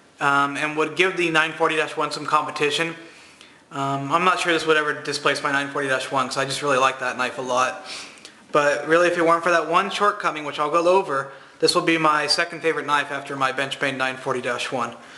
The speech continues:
So just to go over, um, basic specs, you're looking at seven inch overall length, four inch handle length, three inch blade length, three ounce overall weight, and a zero point zero nine inch, uh, thick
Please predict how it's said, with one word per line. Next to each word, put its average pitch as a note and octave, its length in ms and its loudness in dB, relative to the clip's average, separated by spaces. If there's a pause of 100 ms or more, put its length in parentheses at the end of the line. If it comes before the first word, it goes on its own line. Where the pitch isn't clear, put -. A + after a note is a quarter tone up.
(340)
So E3+ 200 6
just E3+ 200 -2
to G3+ 60 6
go F#3+ 260 6
over, F3 340 4
um, D3 320 -2 (500)
basic D#3 300 0
specs, D3 360 0
you're D3+ 100 0
looking D#3 260 0
at C3+ 160 0
seven E3 320 0
inch E3 180 -2
overall D#3 380 2
length, D#3 380 -4 (420)
four D#3+ 420 4
inch D#3 220 0
handle D#3 380 2
length, D3+ 420 -2 (220)
three D3+ 320 2
inch C#3+ 220 -4
blade C#3+ 280 2
length, C#3+ 340 -4 (440)
three E3 360 4
ounce D#3 260 0
overall D3 440 2
weight, C#3+ 420 2 (460)
and C#3+ 380 0
a C3+ 100 2
zero D#3 220 4
point C#3+ 280 0
zero C#3+ 280 2
nine C#3 240 0
inch, - 460 -2 (180)
uh, C3 340 2 (540)
thick - 460 -2